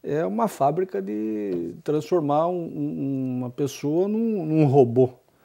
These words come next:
E toda tentativa de mudar a condição do ser humano, de ser que pensa, que raciocina, que tem vontades, que tem necessidades fisiológicas próprias,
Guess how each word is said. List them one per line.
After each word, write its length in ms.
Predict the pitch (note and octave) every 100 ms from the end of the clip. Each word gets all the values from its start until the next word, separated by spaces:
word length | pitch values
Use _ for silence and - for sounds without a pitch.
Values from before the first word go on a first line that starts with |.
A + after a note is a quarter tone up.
| _ _ _
E 320 | - C3+ C3 B2+
toda 240 | A3 G#3+
tentativa 720 | G#3+ F#3 D#3 B2 - F3 C3+
de 100 | B2+
mudar 460 | C3+ C3+ B2+ D#3+ F3
a 20 |
condição 640 | - C#3 B2 - D#3+ D3+ B2 _ _ _ -
do 160 | F3
ser 260 | F#3 - C3+
humano, 460 | B2+ B2 B2+ F3 - - - _ -
de 160 | B2
ser 340 | B2+ - C3 A2
que 140 | -
pensa, 520 | B2 C#3 C#3 B2+ -
que 120 | A2 A#2
raciocina, 760 | B2 A#2+ A#2+ - C#3+ D3 B2
que 120 | -
tem 160 | A#2 B2
vontades, 540 | A#2 B2 B2 C#3 B2
que 140 | - C3+
tem 120 | C3+
necessidades 600 | C3+ - - C3 C3 B2+
fisiológicas 680 | B2 A2+ A#2 B2 A#2+ B2+ A#2+
próprias, 480 | - D3+ E3 B2